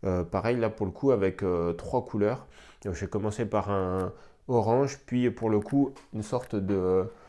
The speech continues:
vert, euh, pâle désaturé, donc, euh, qui est, euh, zombie, euh, flèche, pour, euh, justement pour casser ça, et puis pour au dernier moment remonter en lumière, euh, mon ancienne momie, euh, un jaune, euh, voilà, assez, assez désaturé également.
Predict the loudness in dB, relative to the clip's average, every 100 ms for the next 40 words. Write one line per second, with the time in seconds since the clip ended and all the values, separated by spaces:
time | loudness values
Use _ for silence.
0 | -20 -20 -14 -4 4 4 4 4 2 4
1 | 4 4 4 2 2 0 0 -4 -4 -4
2 | -4 -6 -6 -8 -4 0 0 -2 -4 -2
3 | 0 -2 -4 -6 -6 -10 -20 -20 -20 -12
4 | -4 0 2 4 4 2 0 -2 -2 2
5 | 2 0 -4 -4 -4 -4 -2 -2 -2 -4
6 | 0 0 2 2 2 2 4 4 4 2
7 | 0 0 0 0 0 0 -2 -8 -20 -20
8 | _ -6 -2 -2 -2 -2 -2 -2 -4 0
9 | 0 2 -2 -6 -20 -20 -12 0 2 2
10 | 0 -2 0 0 2 0 0 -2 -2 -4
11 | -8 -10 -6 -4 -2 0 2 2 0 -2
12 | -4 -4 -2 -4 -6 -4 -2 0 -2 -2